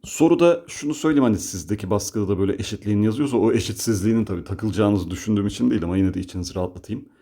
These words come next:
Bir polinomun arkadaşlar ne olur? İki farklı kökünün olması için ne olması lazım? Teğet. Biri teğet olacak ki olsun. "Hocam ikisi böyle olamaz mı?" O zaman bak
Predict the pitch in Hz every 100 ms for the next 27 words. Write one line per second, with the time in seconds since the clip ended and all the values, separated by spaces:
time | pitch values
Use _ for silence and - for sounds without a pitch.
0 | _ _ _ 95 107 170 170 156 143 131
1 | 117 110 95 104 95 - 87 - _ _
2 | _ _ _ _ _ 110 139 165 131 -
3 | - - 107 - 139 123 127 107 120 120
4 | 120 113 107 110 110 123 110 104 95 113
5 | 139 117 98 - 95 90 92 123 139 -
6 | 98 92 87 - - _ _ - - 82
7 | 107 113 - 104 107 107 107 101 123 -
8 | 104 90 - 90 113 113 139 135 - 135
9 | 139 117 98 120 120 - 123 143 117 120
10 | - 98 104 104 101 92